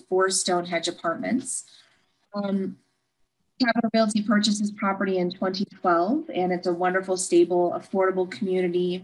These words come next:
We are engaged in a twenty-year hap contract with the Department of Housing and Urban Development. And this property is one hundred percent project-based Section eight.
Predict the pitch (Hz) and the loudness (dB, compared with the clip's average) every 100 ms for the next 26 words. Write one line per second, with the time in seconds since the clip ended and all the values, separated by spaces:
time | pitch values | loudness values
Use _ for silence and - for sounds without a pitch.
0 | - 180 180 180 180 180 175 170 - 170 | -10 -4 0 0 0 2 2 0 -2 -4
1 | 170 170 - 175 175 165 170 220 226 - | -4 -6 -6 -2 0 -2 0 -2 -4 -4
2 | 202 196 185 185 185 185 - - _ _ | -2 -2 -2 -2 -2 -6 -14 -14 _ _
3 | _ _ 190 180 180 - 185 175 175 - | _ _ 0 2 0 -2 2 2 2 -2
4 | 175 349 339 339 330 330 311 320 330 320 | -2 0 0 -2 -4 -4 -6 -6 -6 0
5 | 349 381 180 180 180 - _ _ _ - | 0 2 2 2 0 -4 _ _ _ -2
6 | 190 202 196 202 190 190 180 175 - - | 4 4 4 2 2 4 2 4 2 4
7 | 220 220 208 202 190 185 240 - 180 180 | 4 6 2 0 0 0 0 2 2 2
8 | 180 175 170 - 165 - 175 185 - | 2 4 4 0 -4 -4 -4 -6 -6